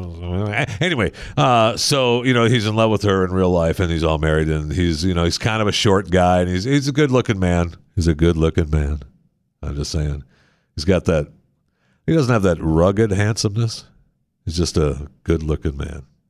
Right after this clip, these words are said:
But the story is, is that he has checked himself into rehab because of alcohol and, you know, the stress.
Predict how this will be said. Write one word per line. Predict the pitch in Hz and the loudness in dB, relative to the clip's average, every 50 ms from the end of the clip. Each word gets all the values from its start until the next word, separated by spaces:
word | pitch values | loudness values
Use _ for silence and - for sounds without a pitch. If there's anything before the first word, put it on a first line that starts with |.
| _ _ _ _ _ _ _ _ _ _ _ _ _ _ _ - | _ _ _ _ _ _ _ _ _ _ _ _ _ _ _ -4
But | 120 123 160 160 156 151 151 - - | 0 4 4 4 4 4 0 0 0
the | 156 160 151 | 2 2 2
story | 120 - 214 226 233 226 208 180 165 | 2 2 2 4 4 4 4 4 2
is, | 151 156 156 147 117 139 | 2 2 4 4 4 2
is | 135 113 | 2 2
that | 143 139 135 | 2 2 2
he | 127 127 147 180 196 175 139 | 2 2 2 2 2 2 2
has | 120 160 156 147 139 131 127 123 120 117 110 95 - - - - _ _ _ _ _ - | 2 2 2 2 2 4 4 4 4 4 2 0 -2 -6 -8 -12 _ _ _ _ _ 0
checked | - 175 175 - - | 2 2 2 2 0
himself | 165 139 117 - - 143 139 123 - | -2 -2 0 0 2 2 2 2 2
into | 135 127 110 107 | 0 0 2 2
rehab | 107 139 165 165 120 101 82 65 65 71 - - _ _ _ _ _ _ _ _ _ _ _ _ _ _ _ _ _ _ _ _ _ - 117 | 4 4 4 4 2 2 0 -2 -4 -8 -16 -20 _ _ _ _ _ _ _ _ _ _ _ _ _ _ _ _ _ _ _ _ _ -2 2
because | 120 139 135 127 - - - 120 139 135 135 131 127 123 123 120 120 113 110 101 95 - - - - _ _ _ _ _ _ _ _ _ _ - | 2 2 2 0 -2 -2 0 2 4 4 4 4 4 4 4 4 4 2 2 0 -2 -4 -6 -8 -12 _ _ _ _ _ _ _ _ _ _ -2
of | - 123 120 117 113 | 0 2 2 0 0
alcohol | - - 135 147 147 - - 143 117 120 135 139 139 139 139 143 143 135 - - | 0 0 2 2 2 2 0 0 2 4 4 4 4 4 4 4 2 0 0 -2
and, | 127 123 123 120 117 117 113 113 107 107 107 - _ _ _ _ - | 0 0 2 2 2 2 2 0 -2 -4 -8 -14 _ _ _ _ -2
you | 131 131 123 | -2 0 0
know, | 117 120 113 113 113 110 113 | 2 2 2 2 2 0 0
the | 107 110 104 95 104 107 101 90 | -2 -6 -4 0 2 2 2 2
stress. | - - - - - - - 127 135 139 131 107 87 73 - - - - - - | 0 -2 -2 -4 -4 -2 0 2 4 4 2 2 0 -2 -4 -4 -4 -4 -4 -8